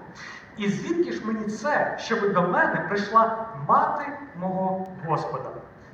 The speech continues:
Бо як почула я твоє привітання, то з радощів заворушилася дитина в моїй утробі». І далі вона говорить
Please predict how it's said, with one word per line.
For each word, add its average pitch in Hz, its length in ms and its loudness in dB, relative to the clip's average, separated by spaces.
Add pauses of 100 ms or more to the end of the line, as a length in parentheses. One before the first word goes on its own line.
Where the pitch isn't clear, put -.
(160)
Бо 196 100 4
як - 200 2
почула 254 380 0
я 247 200 4
твоє 254 180 0
привітання, 226 640 0
то 226 80 0
з 185 140 0
радощів 247 440 4
заворушилася 233 920 0 (100)
дитина 240 460 2
в - 100 0
моїй 220 320 0 (300)
утробі». 156 440 -2 (460)
І 220 40 -12
далі 294 340 4
вона 220 240 2
говорить 262 600 0